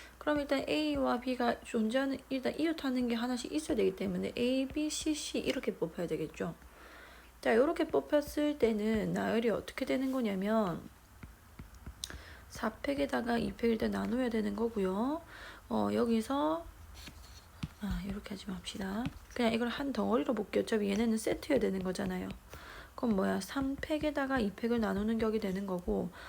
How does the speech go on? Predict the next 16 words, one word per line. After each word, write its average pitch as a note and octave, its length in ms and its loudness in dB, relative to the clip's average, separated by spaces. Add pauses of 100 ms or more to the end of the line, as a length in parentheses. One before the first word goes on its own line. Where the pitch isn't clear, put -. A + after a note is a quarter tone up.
(220)
어, G3+ 160 2
나중에 G#3+ 460 2
얘네 G#3 160 4
두 A#3 120 0
개 A3+ 100 4
자리 C#4+ 320 -2
바꾸는 B3+ 400 2
것만 G#3+ 180 2
계산해 G3+ 320 -2
주시면 G3+ 380 -2
되겠죠. F#3+ 560 -2 (240)
그래서 - 180 -6
이 - 140 -2 (140)
팩을 A3+ 200 2
이렇게 F#3+ 200 0
곱할게요. G#3 840 -2